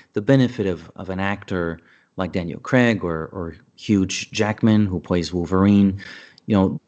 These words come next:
they're, they're paid extremely well. They have personal trainers. For people like you and me, and you're even in, in a more difficult situation myself. I'm, I'm unmarried. I have no children. You're happily married. You have beautiful children. Lovely life.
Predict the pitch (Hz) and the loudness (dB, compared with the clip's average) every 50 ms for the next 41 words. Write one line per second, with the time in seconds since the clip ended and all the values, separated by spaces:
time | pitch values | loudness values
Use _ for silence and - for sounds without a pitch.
0 | _ _ _ - 143 131 117 110 104 98 98 95 95 92 - - - 113 - - | _ _ _ 2 4 6 6 6 6 4 2 0 -2 -4 -6 -4 -4 -4 2 4
1 | 127 127 113 104 - - - 117 104 98 95 90 87 101 107 107 107 104 98 95 | 4 4 4 2 -2 -4 -2 0 0 0 0 -2 0 2 2 4 4 2 0 -2
2 | 90 90 90 - 104 92 - - 90 82 - - 113 104 92 87 - - - - | -4 -6 -4 -4 -4 -4 -2 -4 -8 -8 -4 -2 -2 0 0 -2 -4 -6 0 0
3 | 160 135 135 110 101 98 92 104 117 104 90 82 85 117 160 160 104 90 85 85 | 2 2 4 2 2 0 2 2 0 2 0 0 0 2 4 4 4 2 2 -4
4 | 85 87 _ _ _ _ _ _ _ _ _ _ 110 107 123 127 123 117 107 104 | -8 -10 _ _ _ _ _ _ _ _ _ _ 2 4 6 6 6 6 4 2
5 | 104 98 92 95 - - 107 101 98 98 101 95 98 - 127 123 - 113 - 104 | 0 0 -2 -4 -4 -4 -4 -2 -2 -2 -2 -4 0 0 0 0 0 0 -2 -2
6 | - - - 110 98 - 107 98 - - 98 92 92 90 87 85 - - - - | -2 -2 -6 -6 -2 -2 -2 -2 0 -2 -2 -2 -2 -2 -4 -6 -6 -4 -2 0
7 | 113 104 - - - 117 113 107 104 - 110 110 107 104 104 101 101 - 113 110 | 0 -2 -2 -2 -2 0 0 0 0 0 0 0 2 2 2 0 -2 -2 0 2
8 | 107 107 113 117 110 104 98 98 95 92 98 90 92 92 90 - - - 151 110 | 4 4 4 4 4 4 2 2 2 0 0 0 -2 -4 -4 -6 -4 -2 -2 -2
9 | - - - 87 85 82 - _ _ _ 104 101 92 87 90 - - - - - | -2 -2 -4 -4 -4 -6 -8 _ _ _ 2 2 2 2 2 -4 -12 -12 -10 -10
10 | 80 - - 90 87 92 127 139 131 127 123 120 123 - _ _ 95 92 85 - | -10 -8 -10 -8 -2 0 2 4 4 4 2 0 -2 -12 _ _ -12 -12 -10 -4
11 | 101 104 98 95 90 95 92 - - 139 127 107 95 95 87 90 90 87 - - | -2 -2 -2 0 -2 -6 -6 -2 0 0 2 2 0 -2 -4 -4 -6 -8 -12 -20
12 | - - _ _ _ _ _ _ _ _ _ _ _ _ _ _ _ - 113 151 | -20 -20 _ _ _ _ _ _ _ _ _ _ _ _ _ _ _ 0 2 2
13 | 156 127 110 110 104 107 139 147 107 85 - - - | 2 4 2 2 2 4 2 2 2 0 -4 -10 -16